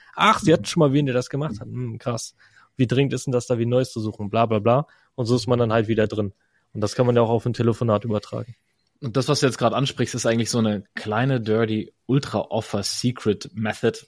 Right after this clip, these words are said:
Speaker 2: für Copywriter, finde ich, äh, die viele übersehen, die jetzt gut hier versteckt ist am Ende der Episode.
Speaker 1: Mhm.
Speaker 2: Ähm, viele Leute machen schon gute Sachen, ne? Die haben Social-Media-Posts, die schicken mal, äh, die schreiben gute E-Mails, die haben eine gute Website oder sowas.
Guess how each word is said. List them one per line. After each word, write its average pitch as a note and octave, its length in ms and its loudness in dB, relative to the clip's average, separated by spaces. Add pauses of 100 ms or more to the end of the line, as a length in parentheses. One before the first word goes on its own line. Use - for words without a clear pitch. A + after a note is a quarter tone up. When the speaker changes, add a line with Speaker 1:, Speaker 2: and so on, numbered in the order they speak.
(360)
Speaker 2:
für - 180 -8
Copywriter, G#2 520 -2
finde G#2+ 240 -4
ich, - 180 -8 (480)
äh, G#2+ 220 0
die G#2 100 -4
viele B2 200 0
übersehen, A2+ 400 2 (220)
die - 140 -12
jetzt F#2+ 220 -10
gut G#2 180 -6
hier - 140 -6
versteckt - 360 -8
ist - 140 -8
am F#2+ 140 -4
Ende G2+ 200 -2
der - 100 -6
Episode. F#2+ 520 -4 (340)
Speaker 1:
Mhm. C3 180 -2
Speaker 2:
Ähm, A#2+ 500 4 (120)
viele D#3+ 160 2
Leute D3 160 4
machen C#3+ 200 0
schon C#3 160 0
gute C3+ 220 0
Sachen, A#2+ 280 -2
ne? G2 80 -2
Die G2 80 -4
haben F#2+ 80 -6
Social-Media-Posts, A#2 1080 -4
die G2 100 -10
schicken - 260 -10
mal, F#2 360 -10
äh, G2+ 120 -14
die G2+ 260 -12
schreiben F#2+ 260 -8
gute G2 180 -8
E-Mails, B2+ 340 2
die - 60 -6
haben G2+ 80 -2
eine G2 80 -2
gute F#2 180 -12
Website A2+ 340 -4
oder G#2+ 160 -2
sowas. G#2 340 -6